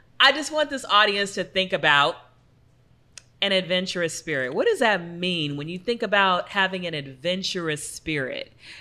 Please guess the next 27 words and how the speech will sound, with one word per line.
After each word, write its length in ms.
You 120
know, 240
so 260
to 220
me, 400
like, 280
the 80
spirit 380
of 80
adventure 460
means 260
you're 120
willing 480
to 80
take 320
a 120
risk. 640
You're 160
willing 340
to 60
go 240
on 100
a 100
journey. 680
You're 180
willing 400
to 480